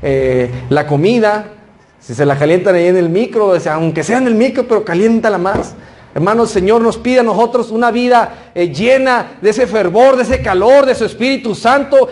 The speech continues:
apasionados por Él, hermanos, y una vida en santidad. Porque el pecado separa al hombre de, de Dios. Y solo separándonos del pecado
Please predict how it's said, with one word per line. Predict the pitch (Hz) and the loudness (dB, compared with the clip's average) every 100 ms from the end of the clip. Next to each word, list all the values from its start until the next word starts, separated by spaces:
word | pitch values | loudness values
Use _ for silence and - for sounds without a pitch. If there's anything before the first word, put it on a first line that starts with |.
| - | -2
apasionados | 196 190 196 208 196 233 277 277 | -4 -2 -4 -2 0 2 2 0
por | 240 233 | 0 4
Él, | 277 294 | 4 4
hermanos, | 269 285 294 233 | 2 2 2 0
y | |
una | 254 262 | -2 0
vida | 277 294 269 226 - | 0 2 2 0 -6
en | 226 214 | -4 -2
santidad. | 226 214 208 214 254 240 - - - _ _ _ | -2 -4 -4 0 2 2 -2 -16 -20 _ _ _
Porque | 240 233 | -4 0
el | 269 | -2
pecado | 277 269 302 320 320 | -2 -2 2 4 4
separa | 302 277 302 330 294 | 0 0 2 4 4
al | 262 | 4
hombre | 294 320 302 285 | 4 6 4 6
de, | 269 254 240 | 6 6 4
de | 254 | 2
Dios. | 285 370 339 - - - - _ - - _ _ | 4 4 4 -2 -18 -20 -20 _ -20 -20 _ _
Y | 226 240 | -2 2
solo | 302 320 320 | 4 6 6
separándonos | 311 277 269 294 320 320 302 | 4 0 2 2 4 4 4
del | 269 - | 2 0
pecado | 247 285 320 320 320 | -2 2 4 4 2